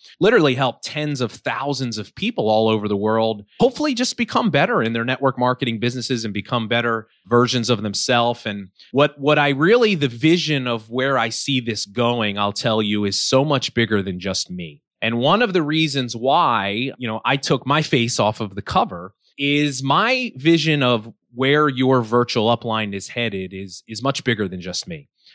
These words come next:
I don't want to be known as your virtual upline. You know, I really see your virtual upline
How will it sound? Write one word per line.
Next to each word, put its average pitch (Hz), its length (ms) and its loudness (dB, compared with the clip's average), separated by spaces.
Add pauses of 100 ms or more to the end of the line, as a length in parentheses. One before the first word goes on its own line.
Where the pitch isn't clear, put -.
(120)
I 131 100 0
don't 139 240 2
want 135 220 2
to 135 80 0
be 117 160 0
known 120 560 2
as 95 580 -4
your 98 540 -2
virtual 95 480 -2
upline. 87 580 -8
You 101 120 -6
know, 98 200 -4
I 127 200 4
really 143 380 4
see 127 320 0
your 120 400 4
virtual 113 420 0
upline 98 640 -4